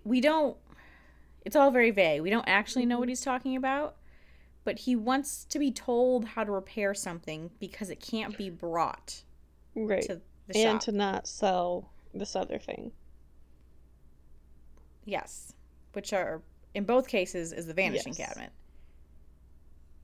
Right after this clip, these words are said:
Speaker 2: Yep.
Speaker 1: The pair of them. And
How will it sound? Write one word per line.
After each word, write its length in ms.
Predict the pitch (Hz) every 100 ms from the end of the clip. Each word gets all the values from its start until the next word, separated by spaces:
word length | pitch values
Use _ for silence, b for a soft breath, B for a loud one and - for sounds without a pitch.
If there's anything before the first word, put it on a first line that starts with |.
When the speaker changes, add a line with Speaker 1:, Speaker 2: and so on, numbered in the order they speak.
| -
Speaker 2:
Yep. 160 | 247 - -
Speaker 1:
The 80 | -
pair 260 | 185 196 95
of 100 | -
them. 220 | 50 - - - - - - - - - - - - - - - b b b b b b b -
And 180 | 254